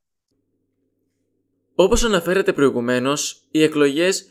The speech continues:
είναι ένα θεσμικό χαρακτηριστικό των δημοκρατιών, αλλά δεν είναι το μοναδικό. Υπάρχει η διάκριση των εξουσιών, καθώς και η ελευθερία του τύπου.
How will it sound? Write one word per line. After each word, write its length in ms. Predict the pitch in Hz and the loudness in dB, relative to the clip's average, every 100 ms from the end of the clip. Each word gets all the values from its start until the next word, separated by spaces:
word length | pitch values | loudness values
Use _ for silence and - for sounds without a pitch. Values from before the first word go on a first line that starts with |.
| _ | _
είναι 360 | - 196 220 147 | 2 2 4 0
ένα 140 | 131 | 0
θεσμικό 380 | 135 117 123 113 | -4 -4 -2 0
χαρακτηριστικό 720 | 107 123 117 - 131 - 123 | 0 -2 -2 -6 -6 0 0
των 140 | 127 123 | 0 -2
δημοκρατιών, 840 | 123 117 123 127 151 175 175 - _ _ _ | -4 -2 -4 0 2 2 -2 -14 _ _ _
αλλά 340 | - 156 160 | -2 0 0
δεν 240 | 156 214 202 | 2 2 2
είναι 200 | 202 202 | 0 0
το 100 | 185 | 0
μοναδικό. 760 | 170 156 139 139 131 113 - _ _ _ _ | 0 0 0 0 0 0 -6 _ _ _ _
Υπάρχει 640 | 151 156 147 - 143 135 151 | 0 2 2 0 -2 0 2
η 120 | 143 | 4
διάκριση 460 | 135 139 139 131 | 4 4 0 -6
των 100 | - | -6
εξουσιών, 680 | 127 - - 151 202 208 - _ _ | -6 -8 -6 -2 -2 -4 -10 _ _
καθώς 340 | - 190 240 - | -6 -2 -2 2
και 80 | |
η 40 | 208 | 4
ελευθερία 380 | 185 185 208 208 | 4 2 2 2
του 100 | 175 | 2
τύπου. 500 | 165 113 - - | 2 0 -6 -12